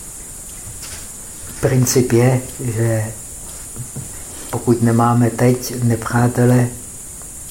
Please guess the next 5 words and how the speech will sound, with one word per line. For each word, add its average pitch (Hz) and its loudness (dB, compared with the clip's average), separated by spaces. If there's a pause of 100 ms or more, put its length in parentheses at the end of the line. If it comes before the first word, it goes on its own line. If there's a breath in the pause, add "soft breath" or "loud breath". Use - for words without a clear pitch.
(180)
tak, 98 -6
eh, 104 -6 (260)
máme 113 2
určitě 113 -2 (840 loud breath)
vzpomínku 117 2